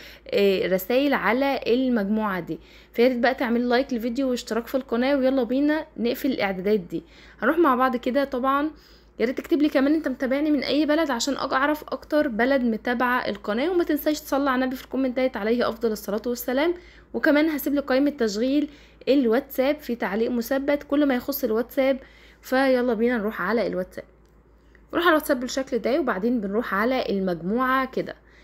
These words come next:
وبعدين ببدا ان انا يظهر لك عائلتي، طبعًا اسم المجموعه بتاعتي، ببدا ان انا اضغط عليها بالشكل ده. من هنا بضغط على الثلاث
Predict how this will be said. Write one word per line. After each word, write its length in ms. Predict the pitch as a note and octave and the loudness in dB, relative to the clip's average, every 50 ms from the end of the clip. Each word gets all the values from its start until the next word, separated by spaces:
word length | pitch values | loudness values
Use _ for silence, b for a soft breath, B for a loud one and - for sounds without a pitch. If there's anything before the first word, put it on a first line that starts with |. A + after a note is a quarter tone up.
| b b b b - | b b b b -4
وبعدين 520 | A#3 C4 D4 B3+ A#3 G#3 B3 C4+ C#4+ C4 | 0 2 2 2 4 2 2 2 4 2
ببدا 360 | A3+ B3 A#3+ A#3 - - - | 0 0 -2 -2 -4 -4 -4
ان 120 | - F#3+ G3+ | -4 -4 -2
انا 280 | A#3 C#4 D4 D4 D4 | 0 0 0 2 2
يظهر 400 | C4+ B3 A3 F#3+ F3+ G#3+ A3+ A3+ | 2 0 0 -2 -2 -4 -2 0
لك 280 | A#3+ A#3 A#3+ A#3+ - - - - | 0 0 0 -2 -4 -6 -8 -6
عائلتي، 1000 | - F3+ G3+ G#3+ G3+ - - A3+ A#3+ B3+ C4+ C4+ - E4+ F4 E4 C4+ A#3+ F#3+ F3 - | -4 -2 -2 -2 -2 -2 0 0 0 0 0 0 2 2 2 4 2 0 -2 -2 -2
طبعًا 320 | - G3+ G3+ G#3 G3 G3 - - | -4 -2 0 -2 -2 -2 -4 -6
اسم 220 | G#3+ - - A3 | -8 -6 -4 -4
المجموعه 560 | G3+ G3 F#3 F3+ F3 E3 E3 F#3 G#3 G#3+ G3+ | -2 -2 -2 -2 -2 -4 -4 -4 -4 -4 -6
بتاعتي، 500 | G3 - - G#3 A3+ C#4 C#4 - G4 F#4+ G4 B B B B B B B | -8 -6 -2 -2 -2 -2 0 -2 -4 -4 -4 B B B B B B B
ببدا 280 | - A#3+ B3 A#3 G#3 - | -4 -2 0 0 0 2
ان 100 | G#3 A3+ | 2 2
انا 80 | A#3 A#3+ | 2 0
اضغط 280 | A3 G#3+ G#3 A3 G#3+ | 0 0 -2 -4 -2
عليها 240 | F3+ F3+ G3+ A3 A#3 | -4 -2 -2 -2 -2
بالشكل 400 | F#3+ F3 - - G#3 G#3 - E3+ | -2 -4 -4 -6 -6 -6 -6 -8
ده. 160 | - - - b b b b b b b | -10 -10 -12 b b b b b b b
من 100 | G#3+ A3+ | -2 2
هنا 200 | C4+ D#4 E4+ G4+ A4+ A#4 - - | 4 4 4 4 2 0 -4 -2
بضغط 380 | G#3 A3+ A#3 B3 A3+ A#3+ A#3 | -2 0 2 2 0 0 -2
على 160 | G#3 G3 G3 | -4 -4 -4
الثلاث 400 | F#3 F#3 F#3 - B3 B3+ C4 B3+ | -4 -4 -4 -4 -2 -2 -2 -2